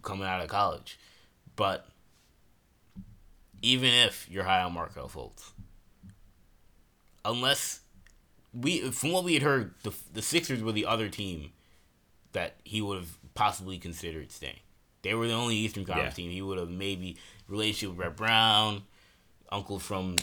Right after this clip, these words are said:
Speaker 1: New Jersey, uh, based in New Jersey, I believe. Like,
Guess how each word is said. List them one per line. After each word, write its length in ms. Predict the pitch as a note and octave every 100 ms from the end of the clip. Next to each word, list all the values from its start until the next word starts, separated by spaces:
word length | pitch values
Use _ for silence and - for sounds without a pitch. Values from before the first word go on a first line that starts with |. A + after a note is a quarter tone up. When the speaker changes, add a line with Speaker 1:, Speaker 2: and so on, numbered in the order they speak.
| -
Speaker 1:
New 140 | D#2+
Jersey, 920 | D#2+ A#2 A#2 A2 G#2 G#2 G#2 G2 F#2+ - - - - F#2+ - -
uh, 320 | D#2+ D#2+ D2+
based 420 | D2+ G#2 G#2+ -
in 380 | G#2+ G#2 G2+ F#2+ - -
New 160 | G#2 G2+
Jersey, 420 | G2+ G#2 G2+ G2
I 80 | F#2
believe. 720 | F#2+ G2+ G2+ G2+ G2 F#2 F2
Like, 320 | E2+ E2+ -